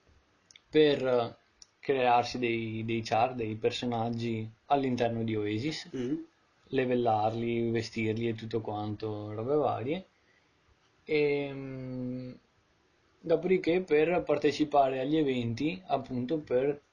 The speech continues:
Speaker 1: tentare di scoprire informazioni su queste chiavi e magari riuscire a ottenere queste chiavi.
Speaker 2: Sì.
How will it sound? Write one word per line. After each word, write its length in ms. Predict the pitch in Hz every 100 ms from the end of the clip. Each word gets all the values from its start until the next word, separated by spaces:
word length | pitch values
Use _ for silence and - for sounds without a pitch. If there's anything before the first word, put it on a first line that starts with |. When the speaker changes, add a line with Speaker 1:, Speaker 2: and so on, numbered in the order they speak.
| _
Speaker 1:
tentare 520 | 143 135 120 117 139
di 120 | 135
scoprire 640 | 123 - 120 120 123 139 139
informazioni 840 | 127 127 113 123 131 123 123 127 123
su 160 | 120
queste 260 | 117 - 156
chiavi 500 | 143 110 113 135 123
e 40 | 117
magari 380 | 123 120 131
riuscire 380 | 120 113 - 127
a 20 |
ottenere 420 | 127 120 117 139 143
queste 300 | 117 - 120
chiavi. 460 | 120 113 113 110 110 _ _
Speaker 2:
Sì. 200 | -